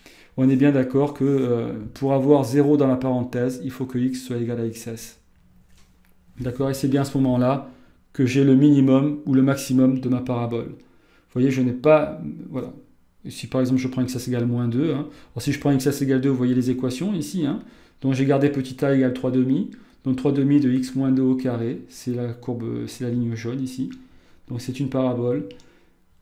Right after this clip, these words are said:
Alors évidemment, il faudra la compléter ici. Encore une fois, je ne trace les, les paraboles que, euh,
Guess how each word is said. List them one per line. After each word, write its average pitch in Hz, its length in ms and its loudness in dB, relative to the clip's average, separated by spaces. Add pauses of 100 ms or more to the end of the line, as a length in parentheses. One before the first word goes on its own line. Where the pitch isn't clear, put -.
(100)
Alors 135 180 2
évidemment, 135 360 4
il 147 40 4
faudra 135 200 0
la 131 80 0
compléter 143 460 4
ici. 147 360 4
Encore 127 260 0
une 127 80 4
fois, 143 280 2
je 139 100 0
ne 131 120 2
trace 143 420 -2
les, 127 280 0
les 127 120 -2
paraboles 131 520 0
que, 147 300 -2 (160)
euh, 131 460 -6